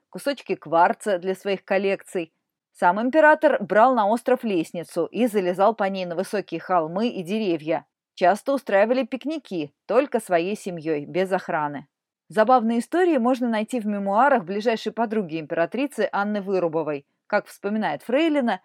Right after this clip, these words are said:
иногда «Штандарт» бросал якорь у богатых владений русской и финской знати. Владельцы, проснувшись, могли увидеть у дверей своего дома императора,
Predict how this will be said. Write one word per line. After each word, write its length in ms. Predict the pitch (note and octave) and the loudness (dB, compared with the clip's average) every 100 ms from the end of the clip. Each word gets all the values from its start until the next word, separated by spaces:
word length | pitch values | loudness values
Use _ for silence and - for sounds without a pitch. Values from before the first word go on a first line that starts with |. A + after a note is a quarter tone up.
| _ | _
иногда 520 | G3 F#3+ D3 C#3 F#3+ C#4+ | -6 -6 -6 0 2 2
«Штандарт» 540 | - E3 D#3 G#3 A#3+ | 0 -6 2 2 2
бросал 460 | F3 F3 - F#3+ E3 | 0 0 0 -2 0
якорь 380 | G3+ B3 A#3 - | 0 2 0 -2
у 100 | F#3+ | -4
богатых 540 | F3 F3+ A3 G#3+ F#3 | 0 2 2 0 -4
владений 640 | - E3+ E3 A3 A#3+ G#3 E3+ | 0 0 0 -2 -2 -2 -2
русской 460 | F3 B3+ C4+ - | 0 0 -2 -4
и 220 | F4+ - F#3 | -4 -4 -6
финской 460 | A3+ A3 - A3 | -6 -6 -4 -4
знати. 540 | G#3+ A3+ E3 - D#3+ C3+ _ _ _ | 0 0 -2 -4 -8 -8 _ _ _
Владельцы, 760 | E3 F3 E3 A3+ E4 - G#3+ | 2 2 4 2 2 2 -2
проснувшись, 800 | F3 G3+ G#3+ B3 A3+ - F#3+ - - | 0 2 0 0 -4 -4 -8 -8 -6
могли 340 | G3 F#3 C#4+ | -6 -2 0
увидеть 480 | D4 A3 B3 F3 - | 0 0 -4 -4 -6
у 60 | |
дверей 300 | F3 A3 A#3 | -4 -2 -4
своего 340 | F#3 G#3 G3+ A3 | -4 -4 -2 0
дома 320 | A#3+ E4+ B3+ | 0 0 0
императора, 720 | A3 E4 E4+ A#3 D#3 E3 D#3 | -2 0 4 4 2 -2 -2